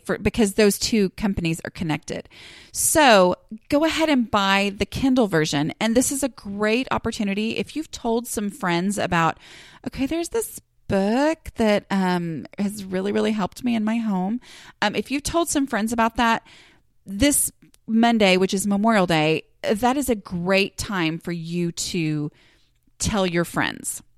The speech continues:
about this dollar ninety-nine deal. Okay. You know, this is a, "Oh, hey, you need to grab that book right now because, um, it's only a dollar ninety-nine." So anyway, just letting you know about that.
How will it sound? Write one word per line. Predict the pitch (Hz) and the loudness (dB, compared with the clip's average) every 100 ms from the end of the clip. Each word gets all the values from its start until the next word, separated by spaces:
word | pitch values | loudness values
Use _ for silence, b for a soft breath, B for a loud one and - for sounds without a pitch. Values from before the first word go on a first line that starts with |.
| _ _ - | _ _ -6
about | 165 180 151 151 - - - _ _ _ _ _ - | -2 0 2 0 -4 -10 -12 _ _ _ _ _ -12
this | 180 170 | -6 -4
dollar | 170 180 147 151 | -2 -2 0 0
ninety-nine | 143 143 143 131 131 151 - _ _ _ _ _ _ _ _ _ - - | 0 0 0 -2 -4 -6 -8 _ _ _ _ _ _ _ _ _ -18 -10
deal. | 180 165 - - _ - | -4 -4 -6 -16 _ -6
Okay. | 185 190 156 - B B | 0 2 2 0 B B
You | |
know, | 180 | -4
this | 160 233 320 | 2 2 2
is | 277 | -2
a, | 240 | 2
"Oh, | 294 | 2
hey, | 233 269 | 2 0
you | 214 180 | -2 0
need | 254 254 | -2 -2
to | |
grab | 233 214 214 | 2 2 4
that | 196 185 | 0 0
book | 208 156 - | 0 0 0
right | 170 | -2
now | 180 170 143 | 2 2 2
because, | 160 - 156 147 - - b b b - | -4 -4 -4 -4 -6 -12 b b b -8
um, | 170 147 | -6 -6
it's | - | -6
only | 165 160 | -4 -2
a | |
dollar | 160 143 139 | -2 -2 -2
ninety-nine." | - 113 - - B B B | -6 -8 -10 -16 B B B
So | - | -2
anyway, | 269 233 147 | 2 4 2
just | - 254 - | -2 -8 -4
letting | 226 226 240 | -2 -2 -2
you | |
know | 262 240 | -2 -2
about | 208 196 | -4 -8
that. | 180 175 | -6 -6